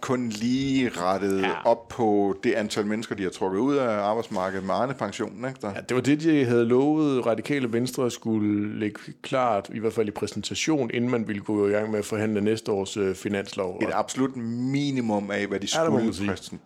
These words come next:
Speaker 1: præsentere, ikke? Der
Speaker 2: Ja, og de er så ikke kommet igennem med noget af det.
Speaker 1: Nej.
Speaker 2: Eller,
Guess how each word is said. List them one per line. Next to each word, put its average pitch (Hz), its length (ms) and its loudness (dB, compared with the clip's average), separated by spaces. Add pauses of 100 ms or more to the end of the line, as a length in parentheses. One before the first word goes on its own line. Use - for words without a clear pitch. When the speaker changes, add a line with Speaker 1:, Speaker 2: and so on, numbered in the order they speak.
(120)
Speaker 1:
præsentere, - 400 -4
ikke? - 300 -12
Der - 100 -8
Speaker 2:
Ja, 110 80 -2 (300)
og 113 140 -2
de 127 40 -4
er 135 40 0
så 160 100 2
ikke 185 100 2
kommet 127 280 2
igennem 131 180 4
med 107 80 2
noget 107 220 4
af 90 80 -2
det. 92 100 -8 (560)
Speaker 1:
Nej. 87 160 0 (520)
Speaker 2:
Eller, 95 340 -2